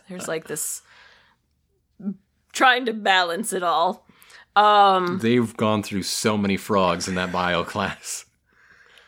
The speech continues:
Speaker 1: Jughead, Jughead, ah, ah, there's so many things that could be going on with Jughead. I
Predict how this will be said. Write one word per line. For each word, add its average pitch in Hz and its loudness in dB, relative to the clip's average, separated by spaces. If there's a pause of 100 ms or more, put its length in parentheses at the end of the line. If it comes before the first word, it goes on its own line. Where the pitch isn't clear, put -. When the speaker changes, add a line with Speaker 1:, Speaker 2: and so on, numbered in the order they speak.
(300)
Speaker 1:
Jughead, 233 0 (300)
Jughead, 269 4 (320)
ah, 302 6 (200)
ah, 277 4
there's 254 6
so 262 0
many 262 2
things 247 0
that 220 2
could - -8
be - -
going 190 2
on 175 4
with 165 -6
Jughead. 170 -2 (340)
I 254 6